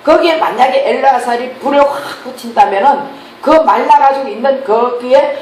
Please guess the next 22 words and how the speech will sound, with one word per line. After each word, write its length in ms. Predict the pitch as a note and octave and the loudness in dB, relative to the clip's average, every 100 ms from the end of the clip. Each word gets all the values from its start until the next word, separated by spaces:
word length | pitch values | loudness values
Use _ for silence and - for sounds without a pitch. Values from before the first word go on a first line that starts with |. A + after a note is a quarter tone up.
| - - | -12 -4
불이 460 | D4+ D#4+ D#4 - - | 2 2 0 -6 -4
갑자기 360 | A#3+ - - | -4 -2 -6
확, 120 | - - - - - - - | -6 -14 -16 -18 -18 -8 0
더군다나 720 | C#4+ E4 D#4 D4 D#4+ E4 - - | 2 2 2 2 2 0 -6 -10
바람이 480 | - - C4+ - C#4 | 0 2 4 2 0
어느 320 | A3 A3 D#4+ | 2 0 -2
쪽으로 340 | C#4+ C#4 C4+ C4 | -2 -2 -2 -2
불고 280 | A3+ A#3+ G#3 | -4 2 2
있느냐, 560 | F#3 F3+ F#3+ B3+ - - - - - | 2 0 0 -2 -2 -10 -18 -20 -6
지금 280 | D#4+ E4 D#4+ - - - | -2 -2 -4 -14 -14 -2
블레셋 580 | C#4 E4 D#4+ E4 E4 | 0 2 2 0 0
군인들이 640 | C4+ C#4 D4+ C#4+ C#4 - - | -2 -2 -2 -2 -2 -4 0
오고 200 | - - | 2 2
있는데 400 | - - C4+ - | 2 0 2 2
바람이 420 | - A#3+ C#4+ D4 B3 | 2 2 2 0 -8
이쪽으로 420 | - C#4+ B3+ B3+ - | -2 0 2 -2 -4
불고 280 | D4 D#4 | -2 0
있습니다. 440 | C4 - - - - - - - - - - G#3+ | 0 -2 -8 -12 -12 -14 -20 -20 -20 -20 -18 -14
음, 200 | A3+ A3+ | -12 -4
블레셋 480 | A3+ B3 A#3+ - - | 0 2 0 -4 -8
방향으로. 520 | F#3 G3 F3 D3+ - - - - | -6 -4 -4 -8 -12 -16 -20 -4
그렇다면은 680 | E4 F#4 F4+ D#4 D#4 E4 - | 0 2 0 0 0 -2 -4